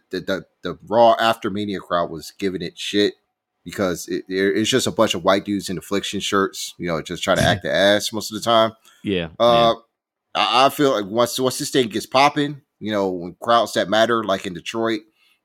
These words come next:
Speaker 1: or, you know, somewhere else in the South and, and some of the other hubs in the area, it's, it's gonna pop off. And I'm really interested in seeing where this leads for, uh, Rhea Ripley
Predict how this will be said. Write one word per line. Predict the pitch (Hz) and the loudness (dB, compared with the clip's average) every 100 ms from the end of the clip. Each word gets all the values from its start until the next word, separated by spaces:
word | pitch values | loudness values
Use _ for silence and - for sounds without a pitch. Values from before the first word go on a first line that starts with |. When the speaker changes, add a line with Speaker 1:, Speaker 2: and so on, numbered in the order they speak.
| _ | _
Speaker 1:
or, | 104 104 98 92 | 2 4 4 2
you | 101 | 0
know, | 95 90 82 | 0 -2 -4
somewhere | - 113 104 | -4 0 2
else | 101 104 | 2 0
in | 107 | -4
the | 95 | -4
South | - 113 110 107 - _ _ _ _ | 4 6 6 2 -8 _ _ _ _
and, | 95 95 95 80 95 92 | -2 0 0 -2 -2 -4
and | |
some | 87 - 113 | -8 -6 -6
of | 101 | -2
the | |
other | 104 110 104 | -2 -2 -2
hubs | 113 110 95 | -2 -2 -2
in | 107 | -6
the | 104 | -4
area, | 107 104 98 95 | -2 -2 -2 -4
it's, | 113 | -6
it's | 123 | -8
gonna | 131 113 | -4 -4
pop | - 117 113 | 0 0 4
off. | 127 107 - | 4 2 0
And | 98 | -4
I'm | 95 | -4
really | 107 180 156 | 2 4 4
interested | 139 117 117 | 2 -8 -10
in | 101 | -12
seeing | - 110 101 85 _ _ _ _ _ _ _ _ _ _ | -8 -6 -6 -8 _ _ _ _ _ _ _ _ _ _
where | 135 | 4
this | 127 123 113 | 4 4 2
leads | 120 120 - | 0 0 -2
for, | - 101 92 | 0 2 4
uh, | 95 92 | 4 2
Rhea | 85 110 | 0 0
Ripley | 104 160 90 85 | 2 0 -2 -8